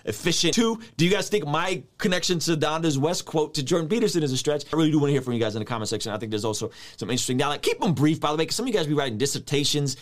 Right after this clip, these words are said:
in the comment section. Just know that if you write more than, like, a couple of sentences or a paragraph, it's probably gonna get an auto flag.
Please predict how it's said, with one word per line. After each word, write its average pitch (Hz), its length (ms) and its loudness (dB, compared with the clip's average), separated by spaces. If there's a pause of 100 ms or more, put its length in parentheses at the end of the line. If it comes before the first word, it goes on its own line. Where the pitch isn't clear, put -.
(200)
in 127 60 2
the 139 60 2
comment 147 340 -2
section. 156 300 0
Just 277 220 -2
know 175 140 2
that 160 120 2
if 151 140 -2
you 170 100 -2
write 151 220 -2
more 131 240 2
than, 139 120 0
like, 120 200 -2 (200)
a 120 120 -2
couple 139 320 0
of 135 160 0
sentences 135 640 2
or 110 60 2
a 98 40 -2
paragraph, 131 520 -2
it's 104 100 -4
probably 127 260 -2
gonna 123 120 0
get 120 120 0
an - 80 -6
auto 123 220 -2
flag. 135 340 -2